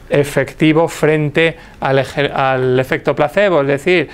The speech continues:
coges dos po-, dos poblaciones distintas, sobre la población A vamos a dar un fármaco, sobre la B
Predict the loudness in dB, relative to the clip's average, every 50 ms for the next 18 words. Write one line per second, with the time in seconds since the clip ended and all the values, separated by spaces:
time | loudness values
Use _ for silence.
0 | -16 -20 -4 -2 -2 0 0 0 2 2 0 0 0 -2 -2 -2 -2 -2 -2 -2
1 | -2 0 -2 -2 0 0 0 0 -2 -2 0 0 0 0 0 -2 0 0 0 0
2 | 0 0 0 0 0 -2 -4 -8 -14 -16 -16 -10 -2 0 2 4 4 2 2 0
3 | 0 0 0 0 0 0 -2 0 0 0 0 0 -2 -2 -2 0 2 2 2 0
4 | -2 -8 -16 -20 -20 -20 -16 -4 -2 0 0 2 0 -2 -2 -2 0 2 2 2
5 | 0 0 -2 -6 -14 -20 -20 -20 -18 -4 -2 0 0 0 -2 -2 -2 -2 0 0
6 | 0 -2 -2 -2 0 0 2 2 2 0 -2 -8 -4 -2 0 0 2 2 2 2
7 | 2 2 2 2 2 2 2 2 0 -2